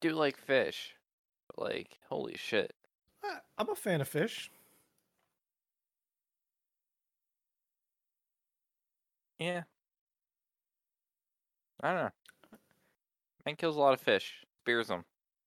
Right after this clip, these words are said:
Speaker 1: These things are massive, too.
Speaker 2: Those spear guns are serious. They mean business, those
Speaker 1: The
Speaker 2: things.
Speaker 1: one he, the one he carries around is as big as him.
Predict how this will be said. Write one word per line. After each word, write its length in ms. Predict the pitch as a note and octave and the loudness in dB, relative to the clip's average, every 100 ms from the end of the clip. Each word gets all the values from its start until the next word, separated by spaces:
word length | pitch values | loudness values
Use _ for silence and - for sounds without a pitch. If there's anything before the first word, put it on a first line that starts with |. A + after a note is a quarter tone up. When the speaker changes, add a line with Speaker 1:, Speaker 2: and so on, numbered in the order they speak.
| _ _ _ _ - | _ _ _ _ -14
Speaker 1:
These 140 | B2+ | -8
things 200 | D#3+ D#3 | -6 2
are 80 | G#2+ | 2
massive, 680 | F#2+ F2+ F2+ G#2+ - F#2 - | 4 4 4 4 0 -6 -2
too. 340 | A2+ F#2+ - - _ _ _ _ _ _ - - - _ - - F3 | 0 0 0 -10 _ _ _ _ _ _ -20 -20 -20 _ -20 -20 -2
Speaker 2:
Those 260 | A#3 B3+ | 0 0
spear 300 | - - F4 | 0 0 0
guns 340 | - A3+ D3+ - | 2 2 2 -2
are 240 | C#3 B2+ - _ | -4 -4 -8 _
serious. 1040 | - - - B3+ B3+ C#3+ C3+ - - - - _ - | -4 -2 0 2 2 0 -2 -6 -8 -10 -16 _ 0
They 140 | A3+ | 2
mean 260 | E4 C#4+ D#3 | 4 2 6
business, 520 | G3+ G#3+ E3 D3 - | 6 8 4 0 2
those 220 | D#3+ D3 | 2 4
Speaker 1:
The 100 | - | 4
Speaker 2:
things. 180 | A#2+ G2+ | 2 6
Speaker 1:
one 180 | A2+ E3+ | 6 6
he, 180 | F#3+ - - B2 | 4 0 -8 -2
the 60 | |
one 180 | B2 G#3 | 4 4
he 60 | B3 | 4
carries 340 | G#3+ G3+ G#3+ | 4 4 4
around 160 | G#3+ G#3+ | 0 -2
is 120 | G#3+ | -6
as 80 | G3+ | 2
big 200 | G#3+ G#3+ | 4 4
as 140 | G#3 | 2
him. 340 | A#3 A3 D3+ | 2 0 -2